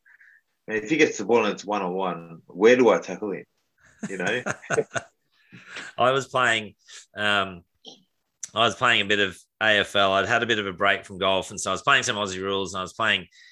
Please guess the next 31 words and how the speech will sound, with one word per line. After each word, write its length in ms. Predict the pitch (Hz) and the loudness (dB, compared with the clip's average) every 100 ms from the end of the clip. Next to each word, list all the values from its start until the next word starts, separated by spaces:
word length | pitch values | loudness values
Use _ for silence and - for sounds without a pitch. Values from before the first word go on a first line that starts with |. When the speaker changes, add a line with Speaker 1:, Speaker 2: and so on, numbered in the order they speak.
| _ | _
Speaker 2:
in 140 | 110 107 | -6 -4
the 80 | 85 | -2
Q 240 | 110 101 | 2 4
A 160 | 95 92 | 4 2
F 120 | - | 0
L 160 | 98 92 | 0 0
here 260 | 101 95 92 | 0 0 0
in 140 | 87 | 0
Brisbane, 440 | 98 90 - 87 - _ _ _ _ | -2 -2 -6 -12 -14 _ _ _ _
and, 400 | 95 92 92 90 | -2 0 0 0
uh, 280 | 90 90 85 | 0 2 0
for 380 | - 95 87 - | 0 0 0 -6
the 380 | 101 95 87 85 - | -6 -2 -2 -2 -10
mighty 300 | 101 98 95 | -4 0 0
Western 460 | 87 95 - 98 90 | 0 -2 -2 -8 -4
Magpies 580 | 87 92 - 87 85 90 | -2 -2 -4 -6 -4 -4
over 220 | 90 87 | -4 -6
at 120 | - | -8
Chelmer. 400 | - 92 92 85 - _ _ - _ | -6 -6 -6 -12 -14 _ _ -20 _
And 140 | 92 | -2
I 60 | 92 | -2
remember 300 | 95 113 113 | -2 -4 -2
we 60 | 104 | 0
were 140 | 92 | -2
playing 320 | - 107 107 | 0 0 0
the 80 | 98 | -2
Brisbane 400 | 87 107 101 92 | -2 -4 -2 -4
Lions 420 | 92 95 92 85 | -2 0 0 -4
reserve 400 | 87 98 131 143 | -4 2 4 2
grade 280 | 120 95 87 | 2 2 2
side, 320 | - 82 73 | -2 0 -2